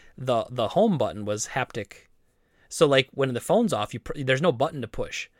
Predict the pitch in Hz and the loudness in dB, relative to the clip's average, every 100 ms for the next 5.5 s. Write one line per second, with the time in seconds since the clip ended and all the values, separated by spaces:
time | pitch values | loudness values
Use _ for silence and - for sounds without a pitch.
0 | _ _ - 139 131 139 139 123 131 117 | _ _ 0 2 4 2 2 0 -2 -2
1 | 131 208 180 113 110 - 135 - 113 233 | -2 0 0 -2 -4 -4 -4 -2 0 0
2 | 147 95 104 110 - 147 139 123 120 - | 0 -2 -4 -8 -2 2 2 0 -4 -4
3 | 131 117 101 147 - - _ - 147 131 | -4 -4 -2 -2 -4 -16 _ -6 -2 0
4 | 110 151 160 113 107 - - 127 - 127 | 2 2 2 0 -2 -8 -8 -8 -4 -4
5 | 117 110 101 98 | -2 -2 -2 -4